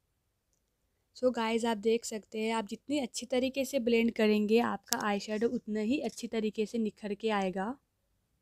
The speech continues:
गाइस, अगर आप नवरात्रि डांडिया नाइट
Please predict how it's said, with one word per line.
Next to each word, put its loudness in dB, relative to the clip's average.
गाइस, 4
अगर 4
आप 4
नवरात्रि 2
डांडिया 2
नाइट 2